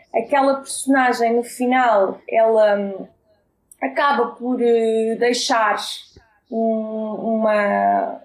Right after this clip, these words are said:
uma carta escrita para esse Gabriel, que é um, enfim, que é um, um rapaz,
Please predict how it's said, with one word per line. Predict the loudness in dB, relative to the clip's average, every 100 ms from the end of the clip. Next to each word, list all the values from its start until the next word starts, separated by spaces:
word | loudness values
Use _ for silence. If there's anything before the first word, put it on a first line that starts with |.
| -4
uma | -2 0
carta | 0 0 0 -4
escrita | -8 -10 -6 -6 -6 -4 -4 -4 -6 _ _ _ 0
para | 2 2
esse | 0 -2 -4
Gabriel, | -6 -4 2 2 2 0 -8 _ _ _
que | -2
é | 2
um, | 2 0 -6 -12 -18 -18 -20 _ _
enfim, | -10 -8 -6
que | -4
é |
um, | -4 -2 -4 -6 -6
um |
rapaz, | -4 -2 0 -2 -4